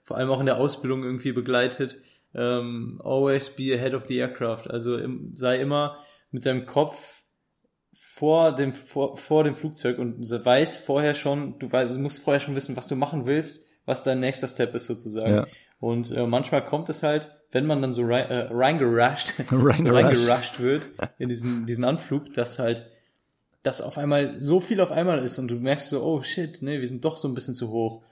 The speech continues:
Speaker 1: Und,
Speaker 2: Ja.
Speaker 1: ähm, dann sind da so Kleinigkeiten so. Wir haben,
Speaker 2: Ja.
Speaker 1: äh, zehn Knoten, irgendwie zwanzig K Rückenwind. Und das macht dann halt so viel aus bei so einem
Speaker 2: Ja.
Speaker 1: Anflug.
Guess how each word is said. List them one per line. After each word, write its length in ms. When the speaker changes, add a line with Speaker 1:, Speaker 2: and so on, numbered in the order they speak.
Speaker 1:
Und, 160
Speaker 2:
Ja. 360
Speaker 1:
ähm, 200
dann 160
sind 140
da 40
so 80
Kleinigkeiten 640
so. 220
Wir 120
haben, 200
Speaker 2:
Ja. 200
Speaker 1:
äh, 160
zehn 240
Knoten, 340
irgendwie 220
zwanzig 320
K 100
Rückenwind. 800
Und 80
das 120
macht 160
dann 140
halt 120
so 140
viel 220
aus 460
bei 100
so 100
einem 140
Speaker 2:
Ja. 60
Speaker 1:
Anflug. 380